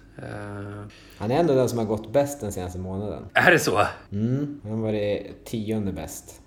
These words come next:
Speaker 2: eh, under, eh,
Speaker 1: Ja, det var
Speaker 2: februari.
Speaker 1: kanske bara månaden innan då han tappade väldigt mycket. För det var ju... Han var ju uppe... Han var ju tvåa, trea länge. Men det måste ha varit i kanske december, januari han tappade,
Speaker 2: Ja, just det.
Speaker 1: eh, rejält.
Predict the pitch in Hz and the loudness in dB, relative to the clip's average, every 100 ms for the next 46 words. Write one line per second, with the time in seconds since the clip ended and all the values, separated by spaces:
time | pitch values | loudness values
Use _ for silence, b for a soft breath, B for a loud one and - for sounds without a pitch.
0 | - - 50 50 50 50 50 - - - | -20 -20 -16 -14 -12 -12 -12 -14 -16 -16
1 | 92 85 82 80 82 82 - 98 110 117 | -14 -12 -12 -14 -12 -14 -8 -4 -2 -2
2 | 123 110 117 113 113 117 113 110 113 113 | 2 2 4 2 2 0 2 0 -2 -2
3 | 120 117 95 95 92 - 104 - - 104 | -2 -2 -2 -4 -6 -6 -6 -8 -8 -8
4 | 90 82 - 101 95 92 - 101 - - | -6 -10 -8 -10 -8 -12 -14 -16 -14 -10
5 | 82 - 104 107 104 101 98 98 - - | -10 -8 -8 -4 -4 -2 -4 -6 -12 -10
6 | - 107 113 123 117 - - - 104 98 | -4 0 2 4 4 0 -10 -8 -4 -2
7 | 95 90 98 117 107 - 107 92 - 104 | -4 -6 -4 -4 -4 -8 -8 -8 -12 -10
8 | 98 98 131 117 95 92 92 90 - - | -8 -6 -4 -4 -6 -12 -14 -18 -20 -20
9 | - B B B B B B B 131 127 | -20 B B B B B B B 2 2
10 | 123 123 113 107 113 110 - 104 104 107 | 4 4 2 2 2 2 -2 -4 -4 -6
11 | 117 113 110 120 110 107 110 117 95 95 | -4 -2 2 2 4 4 4 2 2 -2
12 | - 101 - 98 92 92 - 95 95 92 | -6 -12 -6 -4 -4 -6 -8 -4 -2 -2
13 | 90 - - - - - - - - - | -6 -8 -14 -16 -20 -20 -20 -20 -20 -20
14 | - 98 98 95 92 - - | -14 -6 -2 0 -2 -6 -16